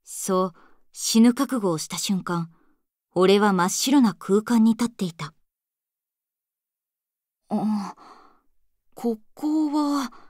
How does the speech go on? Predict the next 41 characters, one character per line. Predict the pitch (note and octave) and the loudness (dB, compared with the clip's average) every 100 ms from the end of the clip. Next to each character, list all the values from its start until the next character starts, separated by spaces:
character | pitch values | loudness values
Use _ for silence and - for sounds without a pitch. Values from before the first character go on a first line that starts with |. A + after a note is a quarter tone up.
| - - _ _ _ _ _ - | -20 -20 _ _ _ _ _ -2
俺 | G#3 G#3+ D4 | 2 4 4
は | E4 D#4+ | 4 2
死 | - - C4+ | 0 0 2
ん | D#4 | 4
だ | E4 F4 | 4 4
ん | D#4 | 4
じ | |
ゃ | G#3+ | 2
な | F3 | 0
か | G#3+ D#4+ | 0 -2
っ | |
た | - | 0
の | F#3 | -2
か？ | D3+ D3 E3+ - - _ _ _ _ _ _ _ _ _ _ _ _ _ _ _ _ - | -4 -12 -14 -16 -20 _ _ _ _ _ _ _ _ _ _ _ _ _ _ _ _ -8
直 | - G3+ A3 | -6 0 2
前 | A#3+ A#3+ | 4 6
の | A#3+ | 6
記 | A#3+ A#3 B3 | 4 4 2
憶 | A#3+ B3 | 4 2
を | A#3 | 4
思 | A3 B3 | 6 6
い | B3+ | 4
出 | C4 | 0
し | - | 0
て | A3 | 0
い | F3 | 0
る | D3+ | -4
俺 | D#3 F#3 | -2 0
の | G#3+ | 2
前 | G#3 A3+ A3+ | 2 2 0
に、 | F3+ - _ _ _ _ _ | -2 -6 _ _ _ _ _
知 | - - C#4+ | -6 0 4
ら | E4 | 4
な | F4 | 4
い | F4 | 2
少 | - D#4+ | 2 2
女 | A#3 G3+ | 4 2
が | D#3 | 0
現 | D3 E3 F#3 | -2 -4 -4
れ | F3+ | -6
る。 | D#3+ | -10